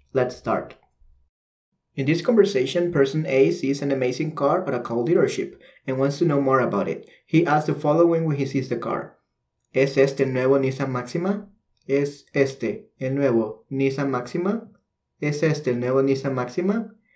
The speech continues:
This question is the Spanish equivalent of saying, "Is this the new Nissan Maxima?" Let's review some grammatical aspects of this question. The question starts with the verb es, which again is a third person singular conjugation of the verb ser,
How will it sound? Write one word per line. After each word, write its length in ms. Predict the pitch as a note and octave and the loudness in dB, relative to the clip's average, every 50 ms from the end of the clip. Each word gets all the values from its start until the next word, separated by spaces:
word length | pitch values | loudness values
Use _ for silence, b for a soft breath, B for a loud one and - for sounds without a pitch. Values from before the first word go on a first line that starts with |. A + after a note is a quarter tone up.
| _ _ _ _ - | _ _ _ _ 4
This 180 | D3+ E3+ F3 - | 4 6 6 4
question 460 | - - C#3+ C#3+ D3 - G3+ G3+ F3+ | 2 0 0 0 2 2 2 2 2
is 160 | D#3 D3 C3+ | 2 0 0
the 80 | C#3 C3 | 0 -2
Spanish 340 | - C#3 C3+ D3 D#3 - | -2 -2 -4 -4 -2 -4
equivalent 560 | D3 C#3 - - C#3+ C#3+ D#3 E3 E3 F3 - - | -6 -6 -4 -2 -2 0 0 0 -2 -2 -2 -4
of 140 | C3 B2+ | -4 -4
saying, 420 | - - C#3 D#3 F#3 G3+ G3+ b b b b b b b b | 0 0 2 2 2 2 0 b b b b b b b b
"Is 280 | - D#3 D#3+ D#3 C#3 C3+ | 4 6 6 6 4 6
this 240 | D#3 F3 F3 F3 - | 8 10 10 10 10
the 100 | C#3 C3+ | 8 4
new 180 | C#3+ C#3+ D3+ D3+ | 2 2 2 2
Nissan 360 | D3+ D3 D3 C#3+ D3+ C#3+ C3+ | 2 0 0 0 0 0 0
Maxima?" 520 | C3 C3+ C3+ - F#3+ G3 A3 A#3 - - - _ _ _ _ _ _ _ _ _ _ _ _ _ _ _ | 0 -2 0 0 2 2 2 0 -2 -6 -14 _ _ _ _ _ _ _ _ _ _ _ _ _ _ _
Let's 240 | - D3+ E3 F3 - | -2 -2 -2 2 6
review 300 | G#3+ G3+ F#3+ F3+ F3+ F#3 | 6 6 8 8 6 4
some 220 | F#3 - G3 F3+ | 4 4 0 0
grammatical 480 | E3 D#3 C#3+ D3 D3 D3+ C#3 D3+ B2+ A#2 | 0 0 0 0 0 0 -2 -2 -2 0
aspects 360 | B2+ B2 - - C#3 - - | 0 -2 -2 -4 -6 -4 -4
of 80 | B2 G#2 | -6 -4
this 160 | - A#2 A2+ | -2 -4 -4
question. 440 | - - - - - - - - - _ _ _ _ _ _ _ _ - | -2 -4 -4 -4 -6 -12 -16 -18 -20 _ _ _ _ _ _ _ _ -6
The 80 | C3+ - | -6 -4
question 420 | - - C#3+ C#3+ - F3+ F3 E3 | -2 -2 -2 -2 0 0 0 -2
starts 440 | D#3 - - C#3+ C#3+ - - - - | -2 -2 0 0 0 0 -2 -4 -4
with 120 | D3+ C3+ | -2 -2
the 60 | C3 | -2
verb 320 | A2+ - A#2 C3 C#3+ C#3 - - | -2 0 0 0 0 0 -2 -4
es, 380 | A2 F#2+ F2+ - - - _ _ _ | -4 -4 -4 -8 -12 -18 _ _ _
which 180 | - C#3 C3+ - | -4 -2 0 2
again 420 | C3 A#2 A#2 C3 D3+ F#3+ G3 - - | 2 2 2 2 2 2 0 0 0
is 160 | C#3+ C3+ - | -2 -2 -2
a 80 | A#2+ | -4
third 260 | - - D3+ D#3+ D#3 - | -4 -2 -2 -2 0 0
person 340 | D3+ C#3+ C#3+ - E3 D#3+ | 0 0 0 0 -2 -4
singular 380 | D#3 - D3 D3 D3+ D#3 D#3+ D3+ | -2 -2 0 0 0 0 0 -2
conjugation 640 | D3+ - D3 C3+ C3 A#2 A#2+ B2 C3+ D#3 - G3 G3 | -2 -2 -2 -2 -2 0 0 0 0 2 2 2 2
of 200 | F#3+ C#3+ A#2+ - | 2 2 0 0
the 60 | A#2+ | -2
verb 280 | - - C3 C#3+ C#3 - | 0 2 4 4 4 2
ser, 400 | - - B2+ A2 F#2+ E2 - - | -2 -2 -2 -2 -2 -2 -6 -12